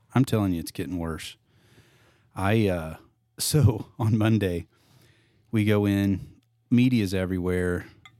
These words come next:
I did several interviews, all that stuff. And, uh, I'm literally in my office, like, five minutes, and this guy just walks in my door, doesn't say a word, doesn't ask my L A,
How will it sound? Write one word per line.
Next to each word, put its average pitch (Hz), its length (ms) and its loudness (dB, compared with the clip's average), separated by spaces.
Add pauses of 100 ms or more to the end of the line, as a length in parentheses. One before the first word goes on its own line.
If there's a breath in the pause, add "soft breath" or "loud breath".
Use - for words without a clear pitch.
(120)
I - 40 -4
did 104 240 -2
several 98 380 -2
interviews, 92 800 -2 (300)
all 101 280 0
that 92 220 -4
stuff. 87 560 -10 (1000)
And, 95 440 0
uh, 85 280 -6 (100)
I'm 123 240 0
literally 123 460 0
in 113 140 0
my 101 120 -2
office, 98 520 -4
like, 87 260 -8 (360)
five 123 340 0
minutes, 95 400 -2
and 98 160 -2
this 90 140 -4
guy 98 320 -2 (160)
just 104 220 -8 (380)
walks 107 520 0
in 101 120 -2
my 90 140 -4
door, 95 340 -2
doesn't 107 400 -4
say 107 180 -4
a 98 80 -2
word, 98 360 -2
doesn't 107 420 -2 (640 soft breath)
ask 104 320 -4
my 95 160 -2
L 92 260 -2
A, 92 340 -2